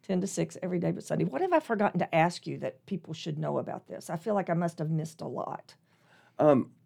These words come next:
Speaker 2: yeah, there, there's so much information out there, especially when it comes to our new laws that's getting ready to change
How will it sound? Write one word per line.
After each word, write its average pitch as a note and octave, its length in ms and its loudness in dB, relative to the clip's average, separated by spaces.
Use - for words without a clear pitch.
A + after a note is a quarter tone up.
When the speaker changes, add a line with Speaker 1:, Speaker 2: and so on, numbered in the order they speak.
Speaker 2:
yeah, G#2+ 220 6
there, B2 180 10
there's A#2 240 6
so B2+ 200 6
much B2+ 240 6
information G2+ 600 4
out G2 220 0
there, D#2+ 400 -2
especially F2 540 0
when F2+ 160 0
it E2 100 -4
comes F2+ 280 -4
to F2 180 -2
our E2+ 100 2
new F2 160 2
laws D#2 280 2
that's D#2 180 -2
getting D#2+ 180 -2
ready D#2 140 0
to - 40 -10
change C#2+ 280 -6